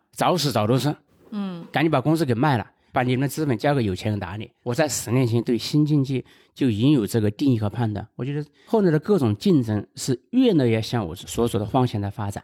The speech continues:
Speaker 2: 嗯。
Speaker 1: 但除了一些国民一些特殊行业以外，基本上大部分行业都要被新经济给改变，这是我的十年前的判断。
Speaker 2: 嗯，对，我其实有一点好奇啊，因为其实在 A 轮的京东和 A 轮的美团都是备受争议的。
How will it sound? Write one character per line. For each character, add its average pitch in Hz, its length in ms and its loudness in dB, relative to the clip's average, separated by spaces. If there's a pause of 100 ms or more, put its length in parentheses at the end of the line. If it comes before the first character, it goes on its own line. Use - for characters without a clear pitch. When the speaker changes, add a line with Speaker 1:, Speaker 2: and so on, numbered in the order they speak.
(140)
Speaker 2:
嗯。 214 320 2
Speaker 1:
但 175 120 2
除 170 140 -2
了 123 80 2
一 110 60 0
些 123 80 2
国 113 180 0
民 120 120 4
一 - 20 4
些 131 60 2
特 - 140 -2
殊 127 80 4
行 95 220 -2
业 92 80 -2
以 90 40 -2
外， 87 180 -8
基 - 120 -2
本 135 60 0
上 127 80 2
大 180 220 0
部 120 60 -6
分 120 80 -2
行 98 180 0
业 101 80 0
都 - 140 0
要 127 100 4
被 107 120 -2
新 131 280 -2
经 131 160 0
济 127 80 -2
给 117 100 2
改 95 180 0
变， 104 240 -6
这 - 140 -2
是 120 100 2
我 98 120 0
的 104 80 2
十 - 160 -2
年 98 120 2
前 - 140 -8
的 95 60 -8
判 101 160 -10
断。 - 100 -20
Speaker 2:
嗯， 226 260 0 (280)
对， 196 240 -2 (160)
我 190 180 2
其 240 160 0
实 294 80 2
有 220 140 2
一 - 20 -4
点 220 140 0
好 190 200 0
奇 156 240 -4
啊， 156 140 0
因 165 100 -4
为 220 120 4
其 226 180 -4
实 220 140 0
在 214 220 2
A 247 200 0
轮 147 320 0
的 156 420 0 (240)
京 196 200 4
东 190 280 2
和 151 540 -2
A 202 220 2
轮 160 280 2
的 170 200 0
美 160 100 -4
团 - 300 -6
都 196 120 2
是 - 120 -6
备 - 160 0
受 151 180 -2
争 147 180 -4
议 147 220 -2
的。 - 180 -8